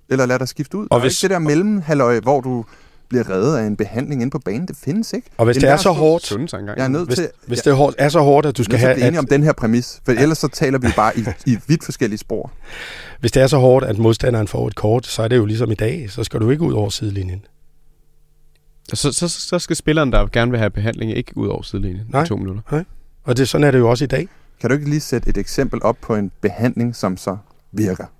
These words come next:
Speaker 1: Sådan så man, "Åh, hvor dejligt, at jeg så nu kan spille videre."
Speaker 3: Det, det, nej, men det tror jeg bestemt ikke på. Jeg tror bare, at det, det tager et øjeblik. Altså, en gang imellem, hvis du får et rigtig hårdt slag på, på knæet eller på anklen, så nogle gange, så skal man bare have tredive sekunder.
Speaker 1: Jamen,
Speaker 2: så skal du da heller ikke have behandling.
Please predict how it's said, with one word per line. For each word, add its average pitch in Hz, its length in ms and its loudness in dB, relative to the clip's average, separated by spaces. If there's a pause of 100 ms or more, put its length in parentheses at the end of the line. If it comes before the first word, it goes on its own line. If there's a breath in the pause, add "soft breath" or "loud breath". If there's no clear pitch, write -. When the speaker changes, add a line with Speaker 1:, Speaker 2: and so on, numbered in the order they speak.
(160)
Speaker 1:
Sådan 110 140 0
så 104 100 -2
man, 90 180 -2 (140)
"Åh, 123 280 4
hvor 104 140 -2 (240)
dejligt, 104 260 2
at 92 60 0
jeg 85 160 -4
så 110 160 2 (100)
nu 123 180 4
kan 131 160 -4
spille 90 280 -4
videre." - 200 -8
Speaker 3:
Det, 127 120 -2 (140)
det, 117 160 -6 (120)
nej, 113 60 0
men 107 80 -4
det 143 120 2
tror 147 180 4
jeg 107 120 2
bestemt 127 280 -2
ikke 110 120 -6
på. 110 160 0
Jeg 107 100 0
tror 123 340 0
bare, 107 160 2
at 107 100 -4
det, 101 80 -8 (240)
det 104 120 -4
tager 117 220 2 (120)
et 101 120 -2
øjeblik. 117 680 0 (160)
Altså, 101 340 -2 (500)
en 107 120 0
gang 110 140 2
imellem, 107 180 0
hvis 92 80 -8
du - 80 -16
får 123 120 4
et 120 100 -2
rigtig 123 260 2
hårdt 104 220 0
slag 104 400 -2
på, 98 340 -2
på 104 80 -6
knæet 113 440 -2
eller 107 140 -8
på 113 60 -4
anklen, 107 420 -2 (220 soft breath)
så - 120 -4
nogle 123 200 0
gange, 123 120 -2
så 123 100 -6
skal 123 120 -2
man 110 100 0
bare 110 200 2
have 117 180 2 (140)
tredive 139 360 0
sekunder. - 380 -6 (160)
Speaker 1:
Jamen, 135 200 6
Speaker 2:
så 135 120 2
skal 123 160 2
du 113 40 4
da 123 80 4
heller 120 200 4
ikke 123 140 0
have 131 180 4
behandling. 139 480 2